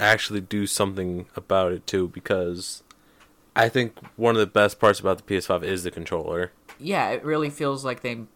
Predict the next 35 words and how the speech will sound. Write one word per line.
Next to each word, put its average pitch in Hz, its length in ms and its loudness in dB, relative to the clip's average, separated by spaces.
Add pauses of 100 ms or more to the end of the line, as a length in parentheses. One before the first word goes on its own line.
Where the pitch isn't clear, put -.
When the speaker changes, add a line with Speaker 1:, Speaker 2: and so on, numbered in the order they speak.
(120)
Speaker 2:
made 120 240 -6
an 110 160 -8
effort 113 400 -8
to 127 100 -10
make 110 220 -8
it 104 140 -10
seem 113 200 -10
like 110 240 -12
this 113 240 -12
is 113 140 -12
a 110 80 -8
new 110 180 -10
machine, 107 760 -12
whereas 117 560 -6
Xbox 139 640 -2
is 117 100 -10
kind 120 300 -8
of - 120 -12
like, 110 280 -4 (420)
this 120 200 -6
is 117 100 -12
the - 80 -6
Xbox, 117 480 -2
you 120 80 -10
can 123 140 -16
play 120 140 -6
all 107 140 0
the 80 80 -8
Xbox 135 480 -4
stuff 107 300 -10
in. 104 200 -12 (320)
It 113 120 -12
doesn't 127 260 -8
necessarily 117 640 -6
feel, 110 580 -8